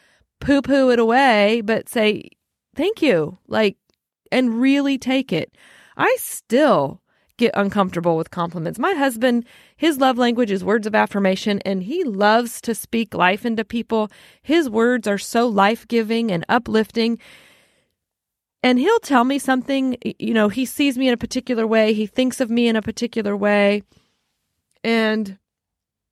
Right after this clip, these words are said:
man, I've had to learn, and I'm still learning, how to receive those words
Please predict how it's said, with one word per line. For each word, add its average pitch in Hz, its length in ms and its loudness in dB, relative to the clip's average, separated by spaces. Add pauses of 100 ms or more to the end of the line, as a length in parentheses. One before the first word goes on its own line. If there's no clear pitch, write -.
(800)
man, 277 240 2
I've 311 180 2
had 311 200 -2
to 214 80 -4
learn, 226 440 -2 (120)
and 220 100 2
I'm 381 140 2
still 330 380 0
learning, 160 400 -2 (360)
how 285 180 0
to 269 100 0
receive 220 500 -4
those 220 260 0
words 208 640 0